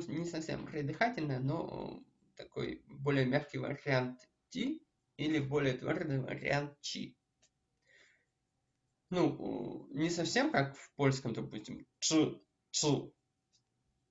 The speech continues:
Или китайском. Чи. <laughs> Там, конечно, очень твёрдое Ч. А тут, э, давайте будем ориентироваться, что более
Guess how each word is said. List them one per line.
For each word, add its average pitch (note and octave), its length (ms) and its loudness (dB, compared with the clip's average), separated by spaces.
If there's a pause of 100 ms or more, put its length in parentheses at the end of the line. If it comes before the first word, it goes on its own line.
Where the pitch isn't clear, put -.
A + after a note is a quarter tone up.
(380)
Или A2+ 280 -4
китайском. - 840 -8 (3750)
Чи. - 540 4 (220)
<laughs> C3 840 -2
Там, B2 360 0
конечно, A#2+ 640 -2
очень - 400 -6 (180)
твёрдое A2+ 600 -8
Ч. - 300 -8 (440)
А B2 80 2
тут, G#3 280 -6 (460)
э, - 140 -12 (200)
давайте F#3 460 6
будем C3 400 2
ориентироваться, C#3 840 -2
что C3 440 4 (140)
более C3 840 4